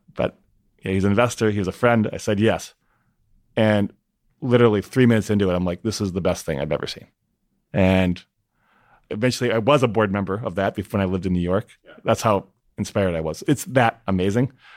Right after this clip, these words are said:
Speaker 1: I did not wanna go. <laughs> Three minutes after being there, I was like, "This is amazing." And now we're trying, with Diana's help, we're in year two. And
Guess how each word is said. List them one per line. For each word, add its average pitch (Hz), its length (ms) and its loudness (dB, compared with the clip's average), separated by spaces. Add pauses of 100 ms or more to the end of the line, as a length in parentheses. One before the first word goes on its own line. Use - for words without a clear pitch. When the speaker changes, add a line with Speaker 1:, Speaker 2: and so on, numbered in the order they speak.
(320)
Speaker 1:
I 110 100 -2
did 101 160 -6
not 110 220 -2
wanna 110 220 -6
go. 101 400 -6
<laughs> 170 80 2 (920)
Three 139 240 -4
minutes 143 240 -2
after 123 240 0
being 117 200 2
there, 104 220 0
I 101 100 -2
was 98 120 -2
like, 98 200 -2
"This 107 220 -6
is 98 280 -6
amazing." 90 440 -4 (600)
And 98 120 0
now 107 140 4
we're 104 120 2
trying, 101 500 0
with 95 160 -4
Diana's 101 340 0
help, 110 340 2 (640)
we're 101 160 0
in 101 120 2
year 107 180 4
two. 127 340 0 (420)
And 98 380 2